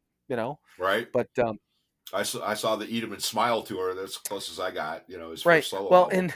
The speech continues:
Speaker 1: <laughs> and you know what's funny with, uh, oh, and Mike turned me on to a band, speaking of Sammy Hagar, um, a band Montrose, when we
Speaker 2: Mm-hmm.
Speaker 1: were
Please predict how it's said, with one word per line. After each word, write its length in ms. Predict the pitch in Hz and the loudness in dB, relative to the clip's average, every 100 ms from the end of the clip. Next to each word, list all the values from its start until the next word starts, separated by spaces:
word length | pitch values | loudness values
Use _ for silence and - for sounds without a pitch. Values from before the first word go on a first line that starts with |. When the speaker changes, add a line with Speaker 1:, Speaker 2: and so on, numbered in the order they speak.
| - | -8
Speaker 1:
<laughs> 180 | - - | -18 -8
and 200 | 156 - | -8 -6
you 60 | - | -4
know 60 | |
what's 120 | 180 - | -4 -2
funny 280 | 123 117 156 | -2 0 0
with, 400 | 135 123 - 131 | -2 -2 0 6
uh, 260 | 117 113 - - - - | 8 6 2 -14 -2 6
oh, 240 | 185 104 151 | 6 6 6
and 320 | 143 143 - - - - | 6 6 -2 -16 -20 2
Mike 240 | 151 190 | 4 4
turned 240 | - 190 165 | 2 0 2
me 140 | 123 | 2
on 220 | 117 127 | 2 2
to 100 | 123 | 0
a 60 | 104 | -4
band, 260 | 101 98 92 | -4 -6 -6
speaking 240 | 139 127 | -6 -4
of 80 | 104 | -4
Sammy 280 | 117 107 101 | -4 -4 -4
Hagar, 540 | 123 123 98 95 98 | -2 -2 -2 -4 -4
um, 440 | 113 113 107 104 - | 2 2 2 -4 -12
a 40 | 120 | -2
band 320 | 123 127 117 | 0 2 6
Montrose, 760 | 139 170 - 107 85 - - 104 | 6 6 2 -4 -4 -12 -14 -12
when 320 | 113 120 117 | -4 -4 -4
we 60 | 117 | -4
Speaker 2:
Mm-hmm. 80 | |
Speaker 1:
were 280 | 117 113 110 | 0 0 -2